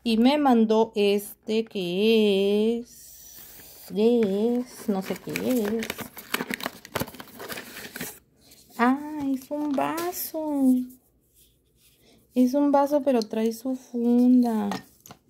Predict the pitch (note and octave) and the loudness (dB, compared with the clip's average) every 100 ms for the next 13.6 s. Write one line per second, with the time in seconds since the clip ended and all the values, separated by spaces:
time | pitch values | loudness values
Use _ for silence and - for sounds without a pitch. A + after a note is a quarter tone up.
0 | - - - _ _ - - _ _ - | -20 -14 -16 _ _ -20 -20 _ _ -20
1 | - _ - _ _ - B3 B3+ C4 B3 | -20 _ -20 _ _ 2 6 6 6 4
2 | A3+ G#3 F#3+ - - - _ _ - - | 2 -2 -2 -4 -2 -8 _ _ -20 -20
3 | - _ _ - _ _ _ _ _ - | -20 _ _ -20 _ _ _ _ _ -20
4 | _ _ _ - - - A#3+ C4 B3+ A#3+ | _ _ _ -14 -12 -4 0 2 2 0
5 | F#3+ E3+ _ - - - _ - _ - | -4 -6 _ -20 -20 -20 _ -20 _ -20
6 | _ - - _ _ _ A3+ A#3+ A3+ G#3+ | _ -20 -20 _ _ _ 2 4 4 0
7 | F#3+ F#3 G#3 G3+ E3+ - G3+ G3+ G3 F#3 | -6 -6 -10 -10 -12 -8 0 2 2 4
8 | F#3 F#3 F#3+ G#3+ G#3+ G3+ A#3+ C4 C4 - | 4 4 4 4 4 4 4 4 0 2
9 | A#3 G#3+ G3+ F#3+ G#3 F#3+ A#3+ A3 A3 A3 | 2 4 2 2 -4 2 2 4 4 2
10 | E4 - _ - - - _ _ _ _ | -2 -4 _ -20 -20 -20 _ _ _ _
11 | _ F3+ G3 G3+ G3 F#3 F3 G#3 - F#3 | _ -6 0 2 2 0 -4 -6 -4 -4
12 | F3 E3 - - _ _ - F#3 E3+ F3+ | -4 -8 -16 -18 _ _ -10 -8 -6 -8
13 | F3 G3 F#3+ F3+ E3 - | -4 -2 -2 -4 -12 -20